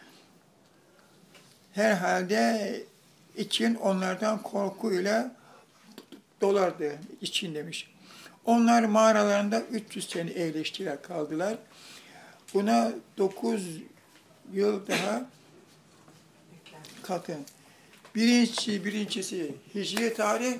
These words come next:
birincisi miladi tarih. O zaman da Hazreti İsa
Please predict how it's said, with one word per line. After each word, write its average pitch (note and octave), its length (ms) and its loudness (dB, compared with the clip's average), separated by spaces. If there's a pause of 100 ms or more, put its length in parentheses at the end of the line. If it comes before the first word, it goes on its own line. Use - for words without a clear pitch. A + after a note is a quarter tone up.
(580)
birincisi F#3 760 -6
miladi D3+ 600 -8
tarih. E3+ 220 -18 (3250)
O E3+ 100 -4
zaman F3+ 460 -8
da D#3+ 200 -8
Hazreti E3 360 -8
İsa D#3+ 440 -8